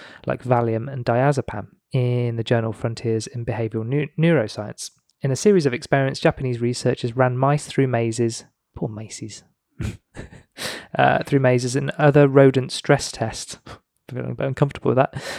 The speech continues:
Uh, when exposing them to aroma called lin-, linalool, the organic compound that gives lavender its sweet floral scent. From previous studies, they suspected that the linalool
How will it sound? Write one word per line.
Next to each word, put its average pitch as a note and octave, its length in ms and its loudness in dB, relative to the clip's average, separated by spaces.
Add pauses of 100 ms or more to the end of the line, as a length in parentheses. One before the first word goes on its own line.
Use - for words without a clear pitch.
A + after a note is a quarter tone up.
(200)
Uh, C3+ 120 6
when C3 100 6
exposing C#3+ 440 4
them B2+ 100 -4
to - 140 2
aroma B2 340 4
called A#2+ 380 2 (180)
lin-, B2+ 680 0
linalool, A#2 760 2 (420)
the C3 80 2
organic C3+ 360 4
compound A#2+ 420 -4
that C3 80 -10
gives A2+ 220 -4
lavender A#2 420 -2
its G#2+ 120 -6
sweet - 300 -6
floral A#2+ 300 -6
scent. A#2 340 -6 (140)
From B2+ 120 -6
previous C3+ 300 -2
studies, A#2+ 360 -2
they A#2+ 100 2
suspected - 540 -8
that - 180 -4 (180)
the A2 80 -4
linalool A#2+ 520 0